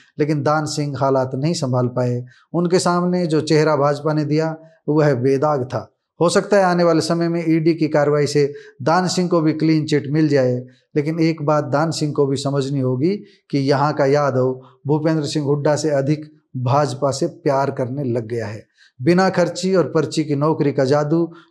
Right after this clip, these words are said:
लोगों के सिर चढ़कर बोल रहा है। कांग्रेस बुलंद आवाज में मेरिट पर नौकरी देने का वादा नहीं कर पाई। हार का एक बड़ा कारण यह भी रहा है, कांग्रेस के चार उम्मीदवारों ने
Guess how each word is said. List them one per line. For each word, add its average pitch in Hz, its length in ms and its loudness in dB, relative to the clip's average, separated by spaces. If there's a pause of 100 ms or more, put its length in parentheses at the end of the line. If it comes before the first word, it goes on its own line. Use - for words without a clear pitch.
लोगों 147 300 2
के 131 80 -2
सिर 156 200 0
चढ़कर 127 340 -2
बोल 147 260 2
रहा 156 220 0
है। 151 240 0 (380)
कांग्रेस 190 420 4
बुलंद 190 360 4
आवाज 175 300 4
में 165 140 0
मेरिट 165 380 0
पर 156 100 0
नौकरी 147 320 0
देने 143 260 0
का 139 100 2
वादा 131 300 0
नहीं 123 280 -2
कर 127 160 -4
पाई। 113 260 -10 (360)
हार 175 240 2
का 185 120 2
एक 160 180 0
बड़ा 165 220 2
कारण 143 300 0
यह 131 200 2
भी 135 120 -2
रहा 117 220 0
है, 101 140 -10 (420)
कांग्रेस 185 420 2
के 185 120 2
चार 190 320 4
उम्मीदवारों 160 540 2
ने 143 220 -4